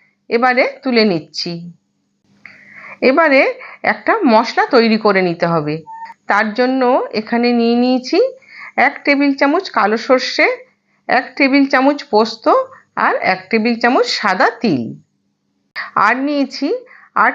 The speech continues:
থেকে দশটা বাদাম, তিনটে কাঁচা লঙ্কা। এখন এই সব কিছু একসাথে একটু জল দিয়ে বেটে নেব। দেখুন,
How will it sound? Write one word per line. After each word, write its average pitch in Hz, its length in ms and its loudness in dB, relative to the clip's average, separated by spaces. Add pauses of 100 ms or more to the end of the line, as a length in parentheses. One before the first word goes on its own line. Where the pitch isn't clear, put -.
থেকে 285 260 -4
দশটা 233 420 0
বাদাম, 208 420 0 (540)
তিনটে 254 400 0 (340)
কাঁচা 214 300 0
লঙ্কা। 143 420 -2 (1000)
এখন 294 360 2 (100)
এই 254 200 2
সব 277 260 0 (100)
কিছু 320 300 -2 (540)
একসাথে 285 560 2 (340)
একটু 240 320 -4
জল 233 340 4
দিয়ে 269 200 0 (420)
বেটে 233 320 2
নেব। 165 220 2 (800)
দেখুন, 285 460 4